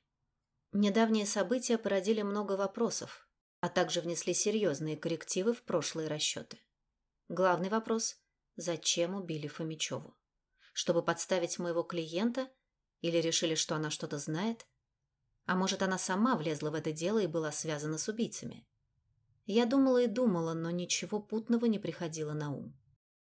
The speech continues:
"Что будем делать? Обратно в общагу?" поинтересовался Уваров после тяжёлых раздумий. Отдаваться в руки родной милиции он передумал и ждал идей от меня. "В общагу возвращаться нельзя",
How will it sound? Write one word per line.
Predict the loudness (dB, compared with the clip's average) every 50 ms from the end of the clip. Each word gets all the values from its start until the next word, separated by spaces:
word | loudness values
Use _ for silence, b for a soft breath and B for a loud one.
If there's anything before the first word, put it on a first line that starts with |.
| _ _ _ _ _ _ _
"Что | -2 -2 0 0 0
будем | -2 0 -2 -2 -2 -2
делать? | 0 0 0 0 0 -4 -6 -10 _ _ _ _ _ _ _ _ _ _ _ _ _ _ _ -8
Обратно | -6 -2 2 4 4 4 4 2
в | 2
общагу?" | 2 2 2 2 4 2 2 0 -2 -4 _ _ _ _ _ _ _ _ _ _ _ _
поинтересовался | -6 -4 -4 -4 -2 -2 0 0 2 2 2 2 0 0 0 0
Уваров | 0 0 0 0 0 -2 -4
после | -4 -4 -4 -4 -4
тяжёлых | -4 -4 -4 -2 -2 -2 -4 -4 -4
раздумий. | -6 -6 -6 -6 -6 -6 -6 -8 -10 -14 _ _ _ _ _ _ _ _ _ _ _ _ _ _ _ _ _
Отдаваться | -6 -4 0 2 2 2 2 2 2 2
в | 4
руки | 4 4 4 4
родной | 2 2 4 2 2
милиции | 2 2 2 2 0 0 0 -2 -2
он | -2 -2
передумал | -2 -2 -2 -2 -2 -2 -4 -2 -2 -2 -2 -4 -6 _ _ _ _ _ -2
и | -2 0
ждал | 0 2 2 2 2 2 0
идей | -2 -2 -4 -4 -6 -8 -12
от | -12 -8 -6
меня. | -6 -4 -4 -6 -8 -10 _ _ _ _ _ _ _ _ _ _ _ _ _ _ _ _ _ _ _ _ _ _ _ _ _
"В | -2 0
общагу | 0 0 2 0 0 0 0 0
возвращаться | 0 0 2 2 2 2 2 0 0 0 -2 -4
нельзя", | -4 -6 -6 -6 -4 -6 -6 -8 -10